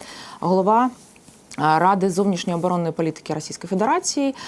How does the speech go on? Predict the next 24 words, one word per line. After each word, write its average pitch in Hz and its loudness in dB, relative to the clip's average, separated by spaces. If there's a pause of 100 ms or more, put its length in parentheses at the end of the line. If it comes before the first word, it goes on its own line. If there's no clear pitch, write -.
(200)
який 262 2
вимагав, 226 2
а, 180 2
по-перше, 180 -2
політичного 190 -2
устрою, 190 0
визначення 202 0
політичного 180 -2
устрою 180 -2
України 165 0
з 156 -6
боку 160 0
фактично - -4
зовнішніх 160 -4
гравців, 196 -4
а 214 -2
не 208 2
України 202 -2
самої, 196 -6 (460)
позаблоковий 233 4
статус, 190 0
закріплення 196 0
пи-, 208 0
письмово, 180 2